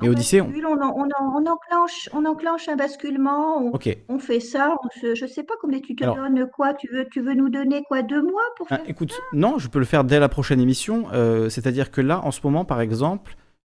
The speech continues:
Speaker 1: je vais te dire en direct, euh, je stream sur, euh, YouTube, donc c'est là où il y a le plus de monde. Euh, je vais regarder exactement les,
Speaker 2: Ouais.
Speaker 1: les chiffres. Donc sur YouTube, vous êtes cent soixante-dix. Je stream aussi sur DLive. DLive qui est une plateforme, euh,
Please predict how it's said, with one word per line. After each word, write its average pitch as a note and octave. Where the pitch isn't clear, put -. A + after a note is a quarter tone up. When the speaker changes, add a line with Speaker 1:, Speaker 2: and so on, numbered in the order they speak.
Speaker 1:
je A2+
vais A2+
te G#2+
dire A#2
en A2
direct, A2
euh, G2+
je A2
stream C#3
sur, G#2
euh, F#2+
YouTube, B2
donc A2
c'est A#2
là A2
où A2
il G#2+
y G#2+
a G#2
le F#2+
plus A2
de A#2
monde. E3+
Euh, G2+
je G2+
vais G#2+
regarder G#2+
exactement G#2+
les, G2+
Speaker 2:
Ouais. -
Speaker 1:
les G#2+
chiffres. E3
Donc A2
sur E3+
YouTube, F3+
vous A2
êtes A2
cent F3
soixante-dix. C3
Je B2+
stream F3
aussi E3
sur A#2+
DLive. A#2
DLive A#2+
qui -
est A#2+
une A2
plateforme, D3
euh, G2